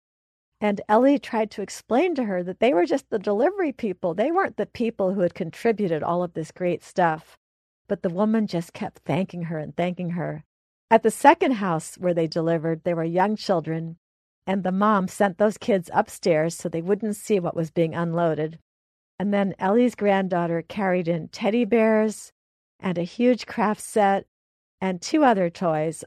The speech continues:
all of which had been specifically chosen by the Angel Project volunteers for these children. And they also brought in boxes and boxes of food.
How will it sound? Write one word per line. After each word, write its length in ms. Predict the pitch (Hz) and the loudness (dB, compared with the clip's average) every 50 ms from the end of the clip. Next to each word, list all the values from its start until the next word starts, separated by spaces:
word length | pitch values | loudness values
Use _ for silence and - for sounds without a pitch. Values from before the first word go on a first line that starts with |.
| - | 2
all 220 | - 214 226 330 330 | 6 8 8 10 8
of 160 | 320 220 196 | 8 6 4
which 180 | 233 196 - - | 2 0 0 -2
had 160 | 196 170 - | -6 -6 -4
been 140 | 185 170 - | -6 -6 -8
specifically 760 | - - - 180 - - 254 262 - - 262 - 269 247 240 | -8 -10 -10 -10 -2 0 0 0 0 -2 -2 0 0 0 0
chosen 720 | - - - 240 190 190 185 170 - 175 156 - - - _ | -2 -2 0 2 4 4 2 2 -2 -6 -6 -8 -10 -6 _
by 120 | 180 170 | -2 -2
the 200 | 170 175 180 - - | 0 -2 -4 -4 -4
Angel 380 | 180 180 190 190 - 214 202 | -4 -4 -4 -2 -2 -2 -4
Project 600 | 196 - - 196 175 170 165 - 180 170 165 - | -4 -4 -2 0 0 0 0 -2 -6 -8 -8 -4
volunteers 720 | 165 175 170 165 160 156 147 - - 185 170 143 147 - | -2 -2 0 0 -2 -4 -6 -4 -2 0 0 0 0 -4
for 120 | - - 156 | -8 -10 -10
these 200 | 151 151 147 - | -10 -10 -10 -12
children. 600 | - - - 185 170 156 151 151 143 147 151 - _ _ _ _ _ _ _ _ _ _ _ _ | -8 -4 -2 -2 -2 -2 -4 -8 -10 -10 -14 -16 _ _ _ _ _ _ _ _ _ _ _ _
And 140 | - 185 185 | -6 -4 0
they 100 | 190 190 | 2 4
also 320 | 190 196 190 - 208 180 | 4 4 2 0 -2 -2
brought 260 | 156 180 175 170 165 | 0 0 0 0 0
in 200 | 165 160 156 151 - | -2 -4 -6 -6 -6
boxes 480 | 214 202 196 196 196 - - 185 165 175 | -4 -4 -2 -4 -6 -8 -10 -10 -8 -8
and 140 | 165 160 | -8 -6
boxes 480 | 170 160 147 156 - - - 156 143 - | -4 -4 -4 -4 -6 -6 -6 -6 -6 -8
of 160 | - 156 139 | -10 -12 -12
food. 520 | - _ _ 185 180 170 160 156 147 - | -12 _ _ -2 0 0 0 -2 -4 -6